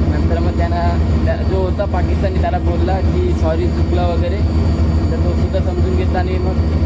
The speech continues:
त्यांनी माघार पण घेतला, ते स्वतः निघून गेले. पण, अ, जे कॅप्टन करत होता मित्रांनो, असं जर इंडियामध्ये केला तर समजायचं काय होईल ते, त्या कॅप्टनचा.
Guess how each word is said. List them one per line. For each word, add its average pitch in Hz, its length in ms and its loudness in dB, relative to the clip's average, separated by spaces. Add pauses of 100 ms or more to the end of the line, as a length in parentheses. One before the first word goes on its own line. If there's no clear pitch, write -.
(260)
त्यांनी - 200 0
माघार - 380 0
पण 185 160 -2
घेतला, - 180 0
ते - 140 0
स्वतः - 280 0
निघून 80 320 0
गेले. 78 200 0 (1080)
पण, 82 200 0
अ, 165 200 0 (420)
जे - 80 0 (100)
कॅप्टन - 380 0
करत 117 180 0
होता 113 200 0
मित्रांनो, - 460 0 (840)
असं - 160 0
जर 190 160 0
इंडियामध्ये 196 560 0
केला 190 360 0 (140)
तर 196 60 -2
समजायचं 185 440 0
काय 170 260 0
होईल 165 320 0
ते, 175 100 0
त्या - 440 0
कॅप्टनचा. 82 480 0